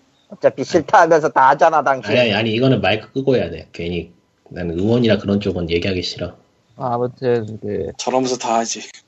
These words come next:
Speaker 4: <laughs> 어차피.
Speaker 2: 안 한다니까.
Speaker 3: 그러니까 미묘하게 조사를 많이 해서 미묘하게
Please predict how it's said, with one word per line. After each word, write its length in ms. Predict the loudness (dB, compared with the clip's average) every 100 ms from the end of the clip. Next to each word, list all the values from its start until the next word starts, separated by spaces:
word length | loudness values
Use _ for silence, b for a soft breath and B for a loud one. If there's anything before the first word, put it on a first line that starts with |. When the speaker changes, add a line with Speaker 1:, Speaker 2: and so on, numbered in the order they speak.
| -20
Speaker 4:
<laughs> 360 | -20 _ -20 _
어차피. 400 | -4 -4 -4 -8
Speaker 2:
안 120 | -6
한다니까. 640 | -4 -4 -6 -8 -12 -14 -18 _ _ _ _ _ _ B B B B B _ _ _
Speaker 3:
그러니까 160 | -2 0
미묘하게 600 | 0 4 4 6 4 0
조사를 500 | -2 -4 -2 0 0
많이 320 | 0 -2 0
해서 240 | 0 0 -4
미묘하게 1080 | -6 -2 2 4 2 0 -2 0 0 -2